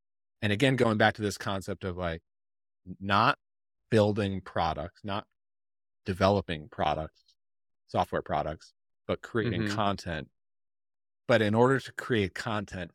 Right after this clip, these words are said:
Speaker 1: for developers about code, about software, you gotta be in it. So
Speaker 2: Yep.
Speaker 1: how do you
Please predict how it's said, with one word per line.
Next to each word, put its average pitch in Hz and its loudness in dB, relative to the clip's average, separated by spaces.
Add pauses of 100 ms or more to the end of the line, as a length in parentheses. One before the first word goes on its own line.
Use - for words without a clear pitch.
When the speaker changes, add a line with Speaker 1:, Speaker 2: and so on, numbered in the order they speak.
Speaker 1:
for 104 -4
developers 90 -4
about 90 -2
code, 82 -8
about 90 -2
software, 82 0 (540)
you 95 -2
gotta 87 4
be 82 -4
in 85 -6
it. - -16 (140)
So 95 -4 (320)
Speaker 2:
Yep. 104 0 (160)
Speaker 1:
how 147 4
do 143 0
you 123 0